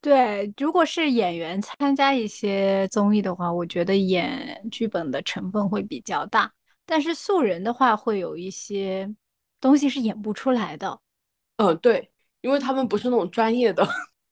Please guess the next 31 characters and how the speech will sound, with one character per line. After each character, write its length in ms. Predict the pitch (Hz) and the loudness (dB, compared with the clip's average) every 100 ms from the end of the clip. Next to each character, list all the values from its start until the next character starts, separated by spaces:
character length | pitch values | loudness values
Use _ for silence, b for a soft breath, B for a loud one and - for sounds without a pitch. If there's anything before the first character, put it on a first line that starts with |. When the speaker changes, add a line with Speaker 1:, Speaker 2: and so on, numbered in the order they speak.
| _ | _
Speaker 2:
<laughs> 480 | - - - - - | -12 -12 -12 -14 -6
他， 100 | 285 | -4
他 20 | |
靠 80 | 262 | 6
Speaker 1:
对。 100 | 277 | 8
Speaker 2:
演 500 | 269 285 240 339 294 | 10 8 8 6 8
技 80 | 311 | 6
是 140 | - | 2
撑 260 | - 269 262 | 4 4 6
不 140 | 233 | 4
过 160 | 240 214 | 6 4
全 300 | - 175 214 | 2 -4 -4
场。 360 | - - - - _ | -6 -6 -6 -12 _
Speaker 1:
<laughs> 200 | _ _ - | _ _ -8
是 200 | - 233 | -2 2
的， 300 | 214 170 - _ _ - | 2 2 -2 _ _ -2
尤 200 | 254 320 | 2 2
其 200 | - 302 | 2 0
是 100 | 311 | 4
我 180 | 226 180 | 4 2
之 140 | 220 254 | 0 0
前 160 | 254 240 | 0 0
磕 160 | - 247 | 0 0
的 100 | 220 | 0
那 160 | 214 | -2
个 160 | 170 180 | -6 -8
奇 220 | - 196 | -8 -6
闻 180 | 196 208 | -4 -6
C 220 | - 214 | -6 -8
P 260 | - 220 208 | -8 -6 -4
嘛， 240 | 185 | -4